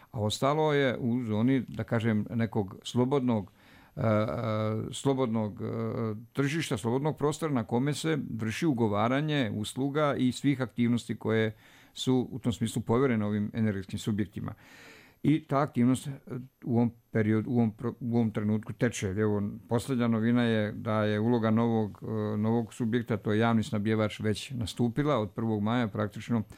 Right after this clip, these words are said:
e, svi računi koji će, e, potrošači plaćati iće preko tog novog subjekta, to je javno, to je Direkcija za javno snabdijevanje.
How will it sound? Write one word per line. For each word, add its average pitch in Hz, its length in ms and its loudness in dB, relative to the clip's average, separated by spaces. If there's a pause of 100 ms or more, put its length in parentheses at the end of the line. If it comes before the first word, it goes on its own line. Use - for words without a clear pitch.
(460)
e, 113 240 4
svi 120 440 2
računi 110 440 0
koji 107 200 0
će, 107 180 -4
e, 107 140 0 (480)
potrošači 110 560 -2
plaćati 113 600 0
iće 110 220 -2
preko 104 340 -2
tog 98 360 -2
novog 104 320 2
subjekta, 101 400 -4
to 104 160 -6
je 104 80 2
javno, 101 380 0 (120)
to 113 100 -4
je 101 60 0
Direkcija 104 420 -2
za 101 120 -2
javno 98 200 0
snabdijevanje. 117 720 0